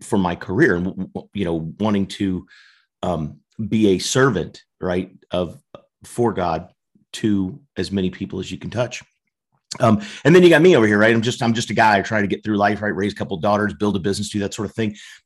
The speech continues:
and find a way to, to, to continue to make faith a priority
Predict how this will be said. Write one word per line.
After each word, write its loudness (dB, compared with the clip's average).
and 2
find 0
a 6
way 4
to, 2
to, -4
to -2
continue -2
to 2
make 0
faith -4
a -4
priority -4